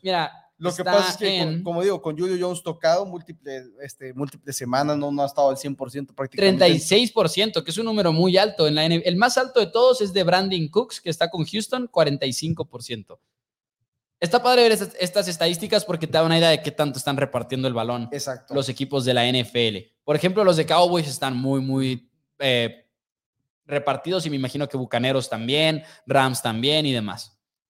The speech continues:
Speaker 2: Así es. Ahora, antes de pasar al siguiente, este, partido, no re-, recuerden darle like al video, suscríbanse a nuestro canal de YouTube, denle la campanita para que no se pierdan ninguno de nuestros videos, denle like al Facebook, estamos en Instagram también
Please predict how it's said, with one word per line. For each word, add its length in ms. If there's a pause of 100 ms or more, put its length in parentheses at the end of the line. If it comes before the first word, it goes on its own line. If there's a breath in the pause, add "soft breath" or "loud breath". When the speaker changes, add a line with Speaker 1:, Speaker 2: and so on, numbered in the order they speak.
(100)
Speaker 2:
Así 280
es. 280
Ahora, 180
antes 180
de 60
pasar 220
al 60
siguiente, 580
este, 320
partido, 560 (160 loud breath)
no 80
re-, 240
recuerden 420
darle 420
like 240
al 60
video, 320
suscríbanse 460
a 20
nuestro 240
canal 220
de 100
YouTube, 380 (320 loud breath)
denle 200
la 140
campanita 420
para 140
que 60
no 60
se 100
pierdan 260
ninguno 280
de 40
nuestros 240
videos, 440
denle 200
like 260
al 120
Facebook, 360 (220 soft breath)
estamos 480
en 140
Instagram 360
también 380